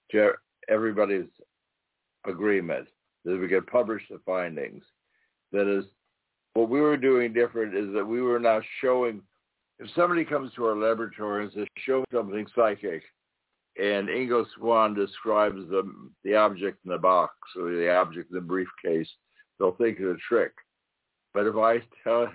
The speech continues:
tell him <clears throat> that remote viewing is really very easy, it allows you to look into the distance, look into the future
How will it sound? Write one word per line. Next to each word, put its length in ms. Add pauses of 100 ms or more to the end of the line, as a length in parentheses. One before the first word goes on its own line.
(420)
tell 160
him 420 (460)
<clears throat> 320
that 160
remote 380
viewing 340
is 80
really 220
very 500
easy, 460 (680)
it 120
allows 320
you 100
to 80
look 320
into 200
the 140
distance, 600
look 260
into 300
the 100
future 680